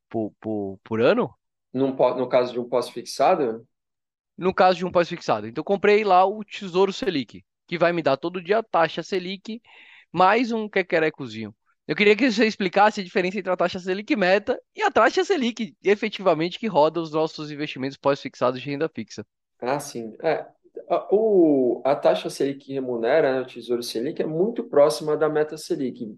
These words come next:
Speaker 2: Muda um pouquinho, tem um pequeno desvio, mas é muito próxima, sim. Agora, se vai ser o treze e setenta e cinco em um ano, depende um pouco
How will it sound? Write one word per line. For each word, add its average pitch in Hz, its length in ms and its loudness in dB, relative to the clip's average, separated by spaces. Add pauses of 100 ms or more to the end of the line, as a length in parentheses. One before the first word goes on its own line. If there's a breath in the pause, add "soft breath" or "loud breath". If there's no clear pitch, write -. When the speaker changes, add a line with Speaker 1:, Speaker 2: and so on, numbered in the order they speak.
Speaker 2:
Muda 214 260 0
um 196 60 0
pouquinho, 165 640 -4
tem 135 140 2
um 156 180 -2
pequeno 135 420 -4
desvio, 127 360 -6
mas 147 200 -6
é 147 60 -2
muito 139 320 -8
próxima, 135 540 -4
sim. 107 360 -14 (220)
Agora, 135 600 6
se - 180 -8
vai 151 120 6
ser 151 140 0
o 185 100 2
treze 170 220 0
e 147 40 -14
setenta 147 380 -8
e 135 60 -8
cinco 131 320 -16
em 127 60 -10
um 110 200 -8
ano, 127 560 -4
depende 160 520 -2
um 185 100 -6
pouco 170 580 -4